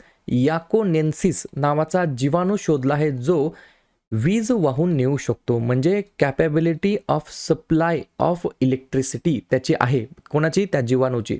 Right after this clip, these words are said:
तर अकराव्या नंबरच्या प्रश्नाचं योग्य उत्तर आहे पर्याय क्रमांक बी,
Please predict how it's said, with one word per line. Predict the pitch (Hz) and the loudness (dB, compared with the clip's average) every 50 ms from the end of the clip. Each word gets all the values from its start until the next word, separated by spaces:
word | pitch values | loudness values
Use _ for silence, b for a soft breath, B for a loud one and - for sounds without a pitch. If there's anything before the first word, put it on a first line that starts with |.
| - - | -4 -4
तर | 139 131 - | -4 -4 -2
अकराव्या | - - - - 160 165 170 175 170 | -6 -8 -4 -2 -2 0 0 0 0
नंबरच्या | 170 170 156 151 165 156 - 175 | 0 0 0 -2 -2 -2 -4 -4
प्रश्नाचं | 170 - 151 - - 165 156 - - | -4 -4 -4 -4 -4 -6 -4 -2 -2
योग्य | 156 131 123 135 135 - - 180 | -2 -2 -2 -4 -4 -4 -2 -2
उत्तर | 170 170 - - 175 | -2 0 0 -2 -2
आहे | 175 180 | -2 -2
पर्याय | 185 - 160 156 151 151 | -2 -2 -2 0 0 0
क्रमांक | - 160 160 156 160 156 143 - | -2 -2 -2 -2 -2 -2 -2 -2
बी, | 147 165 180 170 | -2 0 0 -2